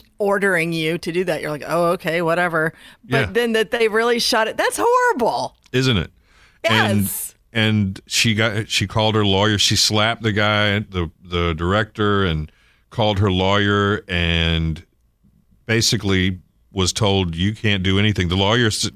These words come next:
Speaker 2: laid out some scenarios, and then she went back to the director,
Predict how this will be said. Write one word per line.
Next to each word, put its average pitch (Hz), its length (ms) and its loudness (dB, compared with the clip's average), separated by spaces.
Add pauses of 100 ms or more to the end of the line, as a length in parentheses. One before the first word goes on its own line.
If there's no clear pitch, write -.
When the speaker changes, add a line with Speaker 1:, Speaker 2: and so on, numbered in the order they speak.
Speaker 2:
laid 98 300 0
out 95 180 0
some 98 160 0
scenarios, 92 680 2
and 90 100 0
then 87 80 0
she - 140 0
went 92 200 -2
back 95 260 0
to 104 100 -4
the 90 160 -2
director, 92 640 -2